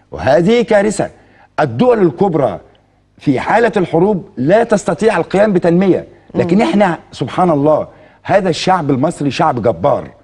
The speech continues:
Speaker 1: وعندما ينوي أو يعتزم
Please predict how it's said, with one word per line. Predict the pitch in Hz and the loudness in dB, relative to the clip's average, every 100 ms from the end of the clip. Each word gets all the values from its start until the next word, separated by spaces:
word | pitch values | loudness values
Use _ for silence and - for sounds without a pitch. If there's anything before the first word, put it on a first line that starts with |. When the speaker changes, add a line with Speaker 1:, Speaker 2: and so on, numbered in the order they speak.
| _ _ _ _ _ _ | _ _ _ _ _ _
Speaker 1:
وعندما | 107 120 120 120 - 104 113 175 185 151 | -2 0 0 -2 -4 -4 -2 0 0 2
ينوي | 139 196 180 175 180 - | 2 0 2 0 -2 -4
أو | 117 127 | -2 0
يعتزم | 107 98 175 160 147 107 | 0 0 0 0 0 -2